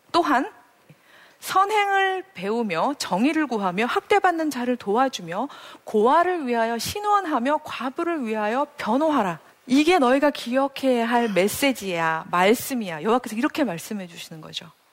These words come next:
미가도 같은 답을 줍니다. "끝날에 이르러서는 여호와의 전에 산이 산들의 꼭대기에 굳게 서며 작은 산들 위에 뛰어나고 민족들이 그리로 몰려갈 것이다.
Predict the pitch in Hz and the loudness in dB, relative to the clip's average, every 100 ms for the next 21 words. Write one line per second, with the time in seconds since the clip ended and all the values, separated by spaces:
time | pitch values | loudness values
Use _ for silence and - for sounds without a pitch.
0 | _ 202 240 285 311 202 160 156 _ - | _ -2 0 4 2 2 -8 -12 _ -10
1 | - 208 - 302 277 185 180 190 - 165 | -6 -4 -2 0 0 0 -6 -6 -10 -12
2 | 160 160 151 _ _ _ _ - - _ | -14 -16 -20 _ _ _ _ -20 -20 _
3 | - 381 427 427 440 427 320 240 285 269 | 0 0 2 4 4 4 2 0 0 0
4 | 262 247 254 175 196 240 254 247 202 196 | 0 0 0 2 2 2 2 0 -4 -6
5 | 214 240 254 254 302 330 294 294 339 - | -4 -2 0 0 0 -2 -2 -2 -2 -2
6 | 311 294 - 202 _ - 269 262 320 359 | -2 -2 -4 -8 _ 0 2 2 2 2
7 | 254 269 - 196 262 262 311 269 240 247 | 2 0 0 0 0 0 -2 -2 -4 -6
8 | - 311 320 294 254 269 190 208 254 - | -2 0 2 2 0 -2 -2 -4 -6 -6
9 | 247 247 - 208 226 254 208 185 214 247 | -8 -6 -4 -2 2 2 2 2 2 2
10 | 240 - 190 - 165 156 | 0 -2 -6 -4 -6 -6